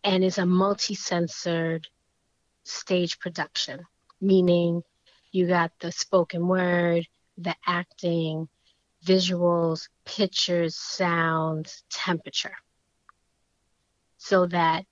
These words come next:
everyone can sort of experience, if they have never experienced, what it feels like to be triggered. Then,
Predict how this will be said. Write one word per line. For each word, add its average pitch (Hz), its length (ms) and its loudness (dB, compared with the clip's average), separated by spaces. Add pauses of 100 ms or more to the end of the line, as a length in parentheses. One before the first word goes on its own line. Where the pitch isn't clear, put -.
(260)
everyone 196 580 2
can 175 180 -2
sort 175 320 -4
of 170 120 -2
experience, 202 760 2
if 170 80 -12
they 165 100 -10
have 170 220 -8
never 185 260 2
experienced, 180 640 -2 (300)
what 185 220 2
it - 80 -8 (120)
feels 190 220 4
like 170 160 -4
to 175 100 -14
be 165 100 -8
triggered. - 480 -8 (2000)
Then, 214 920 2